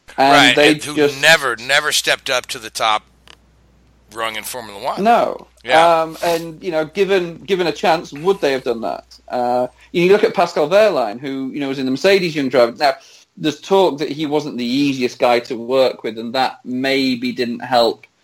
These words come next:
Speaker 1: the sort of higher echelons of, um, the Mercedes management when it came to picking a replacement for Nico Rosberg. But, um, you know, is, how should we put it?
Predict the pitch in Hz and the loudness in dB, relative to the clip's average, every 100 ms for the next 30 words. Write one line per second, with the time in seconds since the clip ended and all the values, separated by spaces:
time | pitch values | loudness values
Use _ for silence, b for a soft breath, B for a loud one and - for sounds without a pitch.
0 | _ _ _ - - 120 127 - - 123 | _ _ _ -6 -2 0 0 -2 0 2
1 | 107 - - 147 139 127 135 - 127 117 | 2 -4 -2 2 4 4 2 -2 -4 -4
2 | 117 110 113 113 - 117 113 113 113 _ | -6 -8 -8 -8 -8 -6 -4 -8 -14 _
3 | _ _ _ _ _ - - 151 127 123 | _ _ _ _ _ -20 -18 -8 -8 -2
4 | 135 123 120 123 131 135 120 107 117 113 | 2 4 2 0 0 0 -4 -8 -6 -8
5 | - - - 127 117 117 - 117 113 113 | -12 -20 -6 -4 -4 -6 -2 0 0 -4
6 | - b b b - 151 131 123 117 117 | -8 b b b -6 -2 0 2 2 2
7 | - 120 - - 120 117 113 117 147 147 | 2 2 0 -10 -6 -4 0 2 2 0
8 | 101 98 - 127 - - - 127 117 120 | -2 -2 -2 0 0 -6 -2 0 0 -6
9 | _ _ _ _ _ _ _ _ _ - | _ _ _ _ _ _ _ _ _ -6
10 | 175 151 151 127 _ _ _ _ _ _ | -2 -2 -2 -16 _ _ _ _ _ _
11 | _ - 220 202 214 B B B _ 151 | _ -2 -2 0 -2 B B B _ -20
12 | 143 131 165 170 - 151 - 117 104 - | -12 0 2 2 2 -2 0 0 0 -4